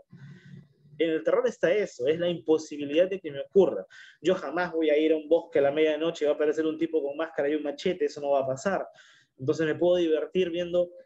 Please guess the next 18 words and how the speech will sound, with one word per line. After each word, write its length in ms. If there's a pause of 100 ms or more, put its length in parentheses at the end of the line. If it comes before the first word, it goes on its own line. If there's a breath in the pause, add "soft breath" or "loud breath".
(160)
cómo 160
estos 180
actores 400
son 180
mutilados, 580
cómo 140
estos 200
actores 340
son, 260 (380 loud breath)
eh, 280
vejados, 720
¿no? 360 (1000)
Pero 400 (1300 soft breath)
la 220
lección, 580
en 180
todo 240
caso, 480